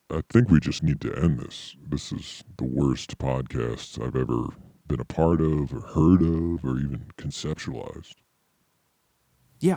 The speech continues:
Speaker 2: well, I mean, y-, I, I agree.
Speaker 1: Well,
Speaker 2: I
Speaker 1: it's
Speaker 2: mean,
Speaker 1: your
Speaker 2: you ha-,
Speaker 1: fault.
Speaker 2: you haven't made it. It's your, you haven't answered any questions of these, of
Speaker 1: You
Speaker 2: these
Speaker 1: didn't do
Speaker 2: people
Speaker 1: your
Speaker 2: and myself,
Speaker 1: research,
Speaker 2: but
Speaker 1: and that much is obvious.
Speaker 2: Um, I think I did pretty good, you know, for a first, for a first major guest as such as yourself. But, you know, I, maybe I got a lot more work to do,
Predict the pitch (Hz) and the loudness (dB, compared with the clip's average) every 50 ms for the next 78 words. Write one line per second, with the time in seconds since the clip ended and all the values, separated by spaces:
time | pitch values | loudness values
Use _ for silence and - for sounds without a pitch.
0 | - - 123 139 - - 147 143 139 143 127 117 - - 135 135 131 - - 127 | 0 -2 -2 -2 0 2 2 2 4 2 0 0 -2 0 0 0 2 2 2 0
1 | 127 - - 104 135 147 156 151 135 120 123 127 147 151 135 107 98 92 92 - | 0 0 0 2 2 4 4 2 2 2 2 2 2 2 2 4 6 8 8 8
2 | 104 104 92 110 120 117 113 - 90 98 110 64 60 62 _ _ _ _ - - | 8 8 10 10 10 8 8 4 6 6 6 6 4 -4 _ _ _ _ -6 -2
3 | 131 139 139 143 131 131 123 117 117 117 113 107 - 156 156 - 214 247 269 - | 2 4 4 4 4 4 2 2 2 2 2 2 2 2 2 4 2 2 2 4
4 | - 160 196 226 233 220 202 202 208 196 - 185 180 202 226 247 220 180 - - | 4 4 6 6 6 4 4 4 2 2 2 2 4 4 4 2 2 0 0 0
5 | 220 247 - - - 131 117 107 107 107 104 107 110 110 - - _ - - 123 | 0 0 0 -4 -4 -4 -4 -2 -2 -4 -2 -2 -2 -4 -4 -8 _ -6 -4 -4
6 | 113 110 120 117 147 175 285 - 95 - 143 92 85 90 90 92 95 113 135 143 | -2 -2 0 4 10 10 10 10 10 6 6 8 8 10 10 10 10 10 10 10
7 | - - - 123 127 - - - - - 123 139 156 170 - - - - - - | 8 6 4 2 2 0 -2 0 6 6 6 6 6 4 2 2 2 -4 -2 0
8 | 82 80 82 78 73 - - - - - - - - _ _ - - 110 117 113 | 2 4 4 4 2 0 -4 -6 -8 -12 -16 -18 -20 _ _ -8 -4 -2 0 0
9 | 110 101 98 92 90 87 85 85 82 80 - - - 143 170 - 220 208 214 180 | 0 -2 -4 -6 -6 -8 -8 -10 -12 -12 -12 -6 -2 -2 -2 0 0 0 0 0
10 | 151 156 127 - - 131 113 98 - - 101 - 190 156 - - - - 113 107 | 0 0 -2 -2 -4 -6 -6 -4 -4 -4 -4 -4 -4 -6 -8 -12 -8 -4 -2 -2
11 | 101 98 98 - - - 95 104 101 - - 107 104 104 - - - - _ _ | -2 -2 -4 -6 -6 -8 -6 -6 -8 -8 -6 -6 -6 -6 -8 -14 -20 -20 _ _
12 | _ _ _ _ _ _ _ - - - - - 113 107 101 - 113 113 110 107 | _ _ _ _ _ _ _ -14 -12 -8 -4 -2 -2 -2 -2 -2 -2 -2 0 -2
13 | 95 - - - - 110 104 104 104 - - 98 98 - - - 101 - 101 98 | -2 -6 -8 -6 -4 -2 -2 -2 -4 -6 -10 -10 -12 -10 -10 -10 -10 -10 -10 -12
14 | 98 104 98 - - 110 107 104 - - 107 - 123 123 120 - 127 127 127 135 | -10 -12 -10 -6 -4 -2 -2 -4 -4 -6 -4 -2 -2 -2 -2 0 0 0 2 2
15 | 143 151 151 139 131 127 135 127 123 123 117 110 117 113 107 107 101 - - 95 | 4 4 4 4 4 4 2 2 4 2 2 2 0 0 0 -2 -4 -4 -8 -8
16 | 95 | -8